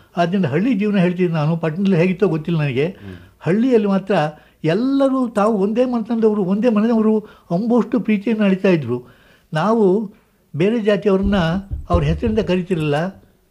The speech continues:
Speaker 1: ನಮ್ಮ ತಂದೆಯವ್ರು ಹಾಗೇನು ಕರೆದ್ರೆ, ಕರೆದ್ರೆ ಈ ಬೇರೆ ಹೆಸರಿಂದ ಕರೆದ್ರೆ ಪಾಲಯ್ಯ ಅಂತ ಏನೋ ಕರೆದ್ರೆ ಕೆನ್ನೆ ಹೊಡಿತಿದ್ರು ಅಷ್ಟೇನೆ.
Speaker 2: ಯಾಕೆ?
Speaker 1: ಅದು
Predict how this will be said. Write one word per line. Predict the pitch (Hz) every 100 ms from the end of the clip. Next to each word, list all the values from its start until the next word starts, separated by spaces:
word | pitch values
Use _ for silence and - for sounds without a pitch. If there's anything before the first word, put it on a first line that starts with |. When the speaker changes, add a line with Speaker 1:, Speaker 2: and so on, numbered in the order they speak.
| _
Speaker 1:
ನಮ್ಮ | 170 151
ತಂದೆಯವ್ರು | 180 196 220 160
ಹಾಗೇನು | 175 202 196
ಕರೆದ್ರೆ, | 175 190 208
ಕರೆದ್ರೆ | 180 190 214 196 185
ಈ | 180
ಬೇರೆ | 147 190 202 185
ಹೆಸರಿಂದ | 156 - 160 220 208
ಕರೆದ್ರೆ | 180 175 190 190
ಪಾಲಯ್ಯ | 160 180 202
ಅಂತ | 196 180
ಏನೋ | 196 180
ಕರೆದ್ರೆ | 170 202 202
ಕೆನ್ನೆ | - 185
ಹೊಡಿತಿದ್ರು | 190 202 - 165
ಅಷ್ಟೇನೆ. | 160 - 170 139 127 - -
Speaker 2:
ಯಾಕೆ? | 143 156 143
Speaker 1:
ಅದು | 143 170 202